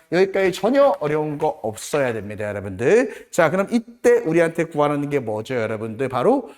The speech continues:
상수 K의 값을 구하랍니다. 끝났네요, 여러분들. 자, 대칭성의 장점이 뭐예요?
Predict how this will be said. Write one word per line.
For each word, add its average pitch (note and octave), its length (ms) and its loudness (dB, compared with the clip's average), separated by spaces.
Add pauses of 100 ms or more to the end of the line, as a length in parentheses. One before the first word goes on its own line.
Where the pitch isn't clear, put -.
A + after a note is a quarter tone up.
(140)
상수 F#3+ 920 -2
K의 C4+ 420 2
값을 B2+ 420 -4
구하랍니다. G#2 540 -2
끝났네요, G3+ 540 -2
여러분들. B2+ 500 -6 (160)
자, D#3 260 -2 (240)
대칭성의 A#3 760 0
장점이 D#3 460 -4
뭐예요? A2 360 -4